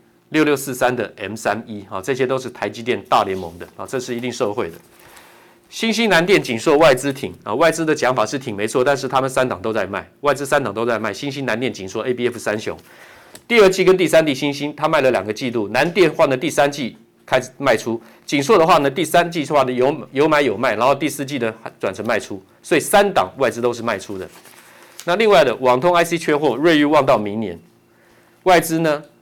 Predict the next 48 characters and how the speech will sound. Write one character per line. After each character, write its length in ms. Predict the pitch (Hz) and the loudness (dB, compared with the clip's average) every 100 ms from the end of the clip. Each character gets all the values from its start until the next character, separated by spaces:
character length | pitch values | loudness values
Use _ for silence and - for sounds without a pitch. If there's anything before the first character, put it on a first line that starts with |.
| _ _ | _ _
是 240 | - - - | -18 -6 2
融 140 | 156 | 2
资 120 | 180 | 2
增 140 | 175 170 | 2 4
加， 140 | 165 | 4
外 120 | 170 | 4
资 140 | 147 147 | 2 0
减 240 | 123 139 | 0 0
少， 260 | 135 92 - _ | 0 -4 -4 _
外-， 180 | 156 180 | 2 4
外 100 | 175 | 4
资 140 | 156 151 | 2 2
在 140 | 156 | 2
卖 180 | 139 117 | 2 0
出， 180 | - 120 | -2 0
然 140 | 113 | 0
后 80 | 143 | 2
呢 100 | 120 | 0
K 200 | 117 156 | -2 -2
线 140 | 139 131 | 0 0
还 80 | 104 | 0
在 140 | 113 | 0
下 180 | 120 98 | 0 -2
去， 140 | 104 | -4
瑞 240 | 107 123 110 | -2 0 0
昱 120 | 90 | -6
现 160 | - 147 | -8 -2
在 80 | 127 | 0
还 60 | |
不 100 | 117 | 0
能 140 | 113 98 | -2 -6
减。 160 | 110 - _ - - _ - - | -10 -12 _ -20 -20 _ -20 -20
其 120 | - 170 | -6 0
实 120 | 175 | 2
我 100 | 170 | 2
也 80 | 131 | 2
是 80 | |
在 140 | 143 139 | 2 0
等 180 | 110 85 - - | 0 -6 -10 -8
啊， 80 | 107 | -6
啊， 60 | |
等 120 | 107 113 | -4 0
它 220 | 135 139 - _ _ | 0 0 -8 _ _
空 140 | - 135 | -6 0
头 140 | 127 | 0
排 120 | 120 | 2
列 140 | 113 104 | 0 0
完， 180 | 85 | -4